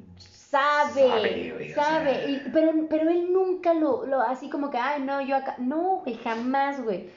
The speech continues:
Speaker 1: Y eso está chingón, ojalá y esa actitud de los, de los, de las personas de triatlón
Speaker 2: Sí.
Speaker 1: o de los Ironman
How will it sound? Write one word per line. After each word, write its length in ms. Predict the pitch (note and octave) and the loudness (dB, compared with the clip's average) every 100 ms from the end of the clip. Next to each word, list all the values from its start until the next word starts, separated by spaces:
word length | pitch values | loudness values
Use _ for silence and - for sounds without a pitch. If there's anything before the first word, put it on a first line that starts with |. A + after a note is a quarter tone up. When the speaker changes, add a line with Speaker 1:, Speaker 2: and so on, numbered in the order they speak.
| - - - _ - | -20 -20 -20 _ -2
Speaker 1:
Y 160 | D#4+ E4+ | 4 4
eso 180 | F4 G4 | 4 0
está 260 | F#4+ E4+ | 2 2
chingón, 420 | E4+ E4 E4 F4 E4+ | 4 2 2 0 -2
ojalá 440 | B3 B3 B3 C4 D#4+ | -4 0 0 2 2
y 100 | F#4 | 0
esa 140 | F#4 | -2
actitud 520 | F#4+ - C4+ - D4 - | -4 -4 -6 -4 -6 -8
de 200 | G3 A#3+ A#3 | -6 -4 0
los, 320 | A3 G#3 F#3+ | -2 -2 -2
de 120 | A3+ | -2
los, 420 | G#3+ G3+ F#3+ - G3 | 0 0 -2 -6 -4
de 80 | |
las 160 | G#3 G3 | -2 -2
personas 380 | G#3+ G3 C4+ D#4 | -4 -4 -2 0
de 80 | D#4 | 0
triatlón 440 | G#3 G3+ A3 C4 | 0 0 2 2
Speaker 2:
Sí. 40 | C4+ | 4
Speaker 1:
o 40 | |
de 120 | A#3 G#3 | 4 4
los 160 | F#3+ C4 | 2 2
Ironman 400 | C4+ D#4+ F4 | 0 0 -2